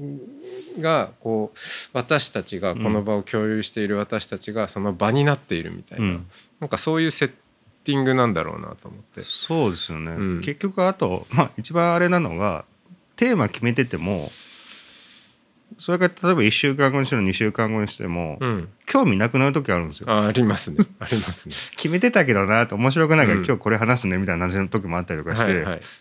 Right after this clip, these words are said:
Speaker 2: 「川上さんらしいよね」みたいな話になるんですけど、
Speaker 1: <laughs>
Speaker 2: でもそれってすごく、すごく重要で、自分も、なんだろう、それ他力かどうかわかんない話なんだけど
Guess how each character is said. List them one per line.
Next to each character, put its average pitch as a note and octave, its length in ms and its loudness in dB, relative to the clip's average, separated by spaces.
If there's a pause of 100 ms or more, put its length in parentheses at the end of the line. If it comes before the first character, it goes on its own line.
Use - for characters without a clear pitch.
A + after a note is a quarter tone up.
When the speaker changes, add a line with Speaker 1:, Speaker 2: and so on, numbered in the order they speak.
(400)
Speaker 2:
「川 A#2 260 0
上 A#2 60 4
さ A#2+ 100 4
ん A2+ 60 2
ら G#2+ 80 4
し - 80 4
い B2 40 4
よ F#2 80 2
ね」 F2 100 0
み F2+ 60 0
た G#2+ 60 6
い - 40 4
な C3 60 6
話 G#2+ 180 4
に F2 40 0
な G#2 80 4
る - 60 4
ん - 20 4
で B2 40 6
す A#2 100 4
け G2 60 0
ど、 A2+ 140 4
Speaker 1:
<laughs> - 680 0
Speaker 2:
で G#3 100 2
も D3 100 4
そ - 140 2
れ G3 100 6
っ G#3 40 4
て G#3 180 2
す - 300 -2
ご G#3+ 120 6
く、 - 140 -4
す G3 100 4
ご G#3+ 100 0
く D#3 80 6
重 A2 220 4
要 A2+ 220 4
で、 G2 360 0 (800)
自 D3 260 0
分 F#3 360 0
も、 F#3 260 0 (420)
な E3+ 200 -4
ん F3+ 40 0
だ C3+ 80 0
ろ E2+ 60 -4
う、 - 40 -12 (280)
そ - 200 -6
れ F3 100 0
他 F3 160 0
力 F#3 200 -2
か F3+ 120 2
ど F3+ 100 2
う D#3+ 40 -2
か G#2 120 0
わ G2 140 2
か G#2+ 160 0
ん G#2+ 60 -2
な F#2 120 -2
い E2+ 60 -6
話 F#2 280 -6
な F#2 100 -4
ん F2 60 -4
だ E2 100 -6
け E2+ 100 -8
ど F2 280 -4